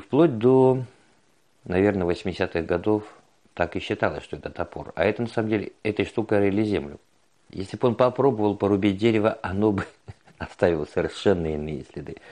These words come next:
И стоит по-, порыть суглинок, вот тот именно, в котором эти землянки сделаны, за двадцать минут эти следы появляются. Потом мы нашли сколы с таких орудий, обломки таких орудий,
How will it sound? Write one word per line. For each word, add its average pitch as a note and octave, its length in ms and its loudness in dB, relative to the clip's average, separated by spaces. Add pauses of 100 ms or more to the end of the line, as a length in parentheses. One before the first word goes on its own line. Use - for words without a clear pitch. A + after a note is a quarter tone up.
(240)
И - 40 -20
стоит A#2 380 2
по-, G2 140 0
порыть F#2+ 440 2 (120)
суглинок, D#2+ 460 0 (100)
вот D#2 180 -12
тот - 260 -2
именно, F2 260 -2
в - 80 -14
котором E2 380 -2
эти D#2+ 180 -8
землянки E2 440 -2
сделаны, G2 460 -4
за D#2+ 100 -4
двадцать F2+ 340 0
минут F#2 160 -8
эти - 120 -12
следы F2+ 280 -10
появляются. E2 680 -12 (540)
Потом G2 300 2
мы F2+ 100 0
нашли F2 480 -4 (320)
сколы A#2 480 2
с A2+ 40 -6
таких G#2+ 380 -2
орудий, G2+ 540 2 (560)
обломки A2 540 2
таких G#2 400 -4
орудий, G2+ 520 0